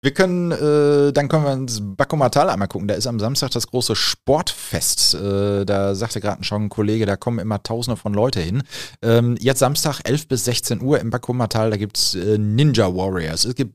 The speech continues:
Beachvolleyball, ein Großfeldschach, äh, Fußballdart, Tanzvorführungen, äh, Kinderquatsch-Dreikampf. Ähm, was auch immer das ist, klingt in-, <laughs> interessant. Äh, Ponyreiten, Tischtennis und so weiter. Also jede Menge Sachen, äh,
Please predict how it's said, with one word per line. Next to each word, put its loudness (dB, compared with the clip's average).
Beachvolleyball, -2
ein -4
Großfeldschach, -2
äh, -4
Fußballdart, -2
Tanzvorführungen, 0
äh, 4
Kinderquatsch-Dreikampf. -2
Ähm, -6
was 2
auch 0
immer 2
das 2
ist, -2
klingt -2
in-, -2
<laughs> 2
interessant. 2
Äh, 8
Ponyreiten, 2
Tischtennis 0
und 0
so 2
weiter. 2
Also 0
jede 4
Menge 2
Sachen, -2
äh, 2